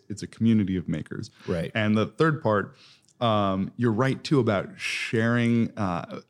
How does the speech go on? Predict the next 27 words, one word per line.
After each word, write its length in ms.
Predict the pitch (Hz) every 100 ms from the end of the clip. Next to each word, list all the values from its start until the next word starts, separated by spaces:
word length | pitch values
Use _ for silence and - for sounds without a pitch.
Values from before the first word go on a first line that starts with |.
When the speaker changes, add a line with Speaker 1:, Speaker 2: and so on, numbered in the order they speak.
| _
Speaker 1:
vicariously, 1300 | 180 - 165 117 98 107 - 180 170 147 143 139 131 - - - - _
um, 600 | 123 110 107 101 104 101 - _ _ - _ _ -
owning 640 | 131 127 135 131 127 117 -
that 260 | 107 98 -
professionalism 800 | 113 123 - 120 110 104 107
by 220 | 101 101 95
looking 480 | 98 113 135 123
like 240 | 110 104 101
you're 180 | 110 104
in 160 | 101 104
a, 120 | 101
a 80 | 104
really, 640 | 98 98 113 113 110 98 -
uh, 160 | 95
professional 460 | - 107 110 113 101
space. 340 | - 110 104 - - -
That 200 | - 196
counts 280 | - 180 180
for 120 | -
a 60 | 127
lot, 380 | 117 117 - -
'cause 180 | 107 104 -
often, 540 | 131 151 147 110 98 - _ - _ _ -
Speaker 2:
Yeah. 120 | 107
Speaker 1:
uh, 40 |
people 360 | 87 190 185 160
think 520 | - - 117 113 -